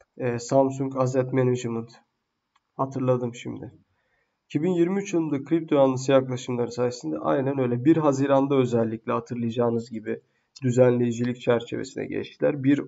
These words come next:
Haziran iki bin yirmi üç itibariyle, e, Hong Kong oldukça pozitif davrandı. Burada aldığımız haberler güzeldi. Gördüğünüz gibi piyasada işler yolunda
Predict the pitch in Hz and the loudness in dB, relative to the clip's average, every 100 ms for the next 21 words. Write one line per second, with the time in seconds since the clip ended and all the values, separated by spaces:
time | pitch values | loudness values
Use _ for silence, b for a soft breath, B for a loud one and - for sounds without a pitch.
0 | - _ _ _ _ _ _ _ _ - | -10 _ _ _ _ _ _ _ _ -20
1 | - 135 127 131 131 123 127 135 135 131 | -8 -2 0 2 2 2 -2 -2 0 2
2 | 135 135 135 131 117 113 104 117 147 156 | 2 0 -2 -6 -8 -8 -6 -4 -4 -4
3 | B B B B - 117 - - - - | B B B B -8 -6 -6 -10 -14 -4
4 | 143 131 135 139 135 139 135 131 135 123 | -2 0 0 -2 2 2 2 0 -2 -2
5 | 120 117 - 156 156 123 113 98 98 92 | 0 -4 -2 -4 0 0 0 -6 -12 -16
6 | 92 - B B B B B B B B | -20 -20 B B B B B B B B
7 | _ _ 147 214 208 180 160 165 175 151 | _ _ -2 4 8 8 8 4 4 2
8 | 135 143 151 185 160 143 156 135 131 160 | 4 2 4 2 2 2 4 4 4 0
9 | 165 - 135 135 143 156 135 127 123 123 | 0 0 2 4 4 4 2 -2 -2 -2
10 | - 135 131 127 127 147 135 127 135 143 | 4 4 6 2 0 -2 -4 0 4 4
11 | 143 - - 131 127 123 120 139 156 | 2 -8 -6 0 0 0 2 0 0